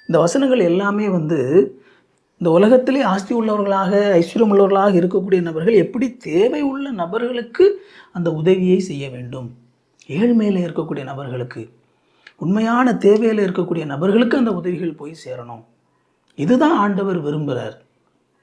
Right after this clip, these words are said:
இப்போ முன்னாடி வந்து எப்படி இந்த பணம் வந்து அந்த மாதிரி செயல்படுத்தப்பட்டது? முன்னாடி வந்து, அஹ், ஊழியங்களுக்கு, ஆண்டவருடைய வார்த்தையை சொல்வதற்கென்று தங்களுடைய அர்ப்பணித்து போன அந்த நபர்களுக்கென்று அந்த மக்கள் என்ன செய்தாங்க அப்படின்னா, காணிக்கைகளை கொடுத்தாங்க,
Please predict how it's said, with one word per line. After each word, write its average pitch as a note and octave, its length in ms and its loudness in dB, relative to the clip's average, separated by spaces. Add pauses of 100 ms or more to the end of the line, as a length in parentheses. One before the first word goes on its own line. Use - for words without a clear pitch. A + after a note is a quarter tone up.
(320)
இப்போ - 140 0
முன்னாடி D4 360 2
வந்து D4 160 0
எப்படி B3+ 300 2
இந்த G#3+ 180 2
பணம் G3 240 -2
வந்து F#3+ 200 -4
அந்த F#3 160 0
மாதிரி F#3 300 -2
செயல்படுத்தப்பட்டது? E3+ 840 0 (420)
முன்னாடி E3+ 280 2
வந்து, A3+ 380 2 (120)
அஹ், B2+ 440 -10 (140)
ஊழியங்களுக்கு, G#3+ 580 0 (280)
ஆண்டவருடைய F#3+ 400 4
வார்த்தையை A#3+ 720 -2 (300)
சொல்வதற்கென்று G#3+ 560 2
தங்களுடைய F#3+ 380 -2
அர்ப்பணித்து G#3+ 420 -4
போன G#3+ 220 0
அந்த G#3 280 2
நபர்களுக்கென்று A3 840 0
அந்த A3 200 -4
மக்கள் F3+ 280 0
என்ன G3+ 220 0
செய்தாங்க F#3+ 380 -2
அப்படின்னா, F3+ 500 -2 (320)
காணிக்கைகளை E3 600 -6
கொடுத்தாங்க, C3 420 -14